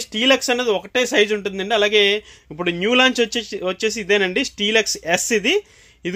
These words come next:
కూడా చూడొచ్చు ఒకసారి box అయితే ఏ విధంగా ఉన్నదండి. ఇది వచ్చేసి ట్వంటీ ట్వంటీ ఫోర్ model అండి, Panasonic brand నుండి. ఇవన్నీ కూడా unbox చేస్తానండి. చేసిన తర్వాత looks ఏ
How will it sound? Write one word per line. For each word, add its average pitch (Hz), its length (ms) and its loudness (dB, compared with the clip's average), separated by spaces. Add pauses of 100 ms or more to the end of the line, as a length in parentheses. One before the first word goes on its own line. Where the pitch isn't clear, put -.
కూడా 214 180 2
చూడొచ్చు 196 300 0
ఒకసారి 180 240 0 (120)
box 175 360 6
అయితే 180 120 -2 (120)
ఏ 165 100 -2
విధంగా 165 320 -2
ఉన్నదండి. 156 400 0 (560)
ఇది 180 120 6
వచ్చేసి 233 440 0
ట్వంటీ 214 340 4
ట్వంటీ 208 280 2
ఫోర్ 202 240 4
model 175 280 4
అండి, 226 160 2 (360)
Panasonic 196 500 2
brand 165 200 0
నుండి. 214 180 0 (680)
ఇవన్నీ 208 300 6
కూడా 262 160 6 (500)
unbox 220 360 0
చేస్తానండి. 233 440 0 (100)
చేసిన 202 320 2
తర్వాత 214 220 0 (100)
looks 170 300 -6
ఏ - 20 6